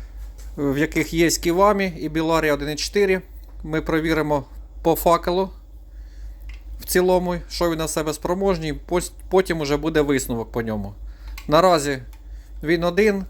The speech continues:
і скоро приїдуть ще десять штук.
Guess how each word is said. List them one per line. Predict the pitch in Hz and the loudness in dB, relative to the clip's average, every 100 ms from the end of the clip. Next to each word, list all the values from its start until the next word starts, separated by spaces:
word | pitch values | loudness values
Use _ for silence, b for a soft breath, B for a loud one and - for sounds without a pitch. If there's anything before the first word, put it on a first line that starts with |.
| - - b b b b - - | -12 -16 b b b b -16 -8
і | 165 165 160 156 156 - - | -2 0 2 0 -2 -8 -10
скоро | - - 185 175 | -4 4 4 4
приїдуть | 160 165 151 | 0 0 0
ще | - 147 | 0 0
десять | 156 151 | 0 0
штук. | 139 - 123 - - | -4 -4 -4 -4 -12